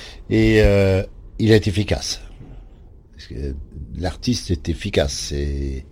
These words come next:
aussi un businessman, hein. Donc son aide est efficace. Et donc il nous a donné des sommes importantes pour les enfants du Sénégal, euh, qu'il faut, euh,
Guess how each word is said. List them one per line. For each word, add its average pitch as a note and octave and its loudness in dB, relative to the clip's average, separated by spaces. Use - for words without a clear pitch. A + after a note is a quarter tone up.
aussi D2 -2
un D#2+ 2
businessman, E2 0
hein. F2 -2
Donc G2 2
son F#2+ 0
aide A2 4
est F#2 -4
efficace. G#2 0
Et C#2+ -8
donc G2+ -2
il D#2+ -2
nous E2 -2
a D#2 2
donné E2 -2
des E2 -2
sommes F2 0
importantes G2 -4
pour A2+ 4
les F#2 0
enfants F2 -2
du D#2+ -4
Sénégal, E2 -4
euh, D2+ -10
qu'il D2 -8
faut, D2+ -2
euh, C#2+ -6